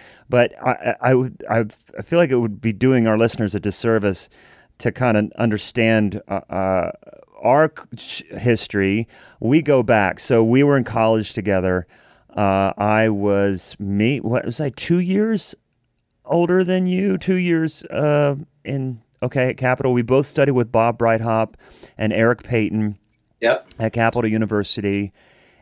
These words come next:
Speaker 1: And it's been so fun to see the community of musicians and drummers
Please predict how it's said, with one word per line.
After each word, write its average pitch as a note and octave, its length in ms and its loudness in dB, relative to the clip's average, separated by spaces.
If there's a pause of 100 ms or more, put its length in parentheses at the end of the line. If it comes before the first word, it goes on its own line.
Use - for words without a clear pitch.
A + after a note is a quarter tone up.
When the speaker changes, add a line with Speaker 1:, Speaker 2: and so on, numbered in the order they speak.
(140)
Speaker 1:
And B2 380 4
it's A#2+ 180 -2
been C3+ 280 2
so C#3 480 0
fun B2+ 500 0
to G2 80 -4
see A#2 480 -4
the G#2 140 -2
community A2+ 800 0
of F#2 280 -2
musicians G2 580 -2
and G2 140 -2
drummers G#2 560 -2